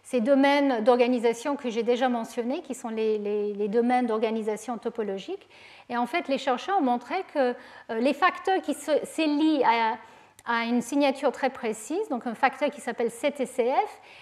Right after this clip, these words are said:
est sensible à la méthylation, et donc en absence... De, de I D H, on a une, euh, désorganisation normale de ces domaines d'interaction.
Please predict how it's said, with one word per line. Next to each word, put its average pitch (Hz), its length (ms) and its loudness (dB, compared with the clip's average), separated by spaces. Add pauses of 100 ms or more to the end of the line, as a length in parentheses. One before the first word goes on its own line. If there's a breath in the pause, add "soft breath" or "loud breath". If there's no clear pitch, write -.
(160 loud breath)
est 262 100 6
sensible 330 840 2
à 214 520 -4
la 240 120 6
méthylation, 240 720 -2 (160)
et 247 100 0
donc 233 220 -6 (200)
en 240 220 2
absence... 339 880 0 (500 loud breath)
De, 214 500 0
de 202 460 -4
I 254 120 0
D 214 120 2
H, 247 520 -2 (320 loud breath)
on 269 220 2
a 277 140 6 (260)
une, 277 280 2
euh, 226 460 0
désorganisation 285 1200 4
normale 254 840 0
de 233 120 0
ces 240 200 2
domaines 226 600 -2
d'interaction. 226 720 -6